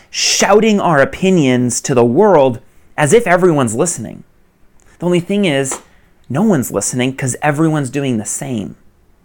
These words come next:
Now, if we want to love like Jesus, then we need to take what his brother said to heart, where James, the brother of Jesus, said we should be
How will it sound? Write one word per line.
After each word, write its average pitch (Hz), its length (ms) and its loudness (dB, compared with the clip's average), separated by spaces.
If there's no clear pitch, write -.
Now, 127 380 4
if 165 200 4
we 160 120 6
want 170 260 2
to 214 60 4
love 160 260 2
like 131 220 -2
Jesus, - 640 -6
then 165 200 4
we 170 140 4
need 190 400 4
to 196 120 0
take 165 520 -2
what 139 200 4
his 151 360 2
brother 185 520 0
said 117 520 0
to 107 120 -4
heart, - 400 -2
where 120 400 2
James, 127 520 0
the 127 160 2
brother 139 400 4
of 135 100 -2
Jesus, 127 380 0
said 127 160 0
we 147 180 -2
should 175 240 -4
be 127 300 -2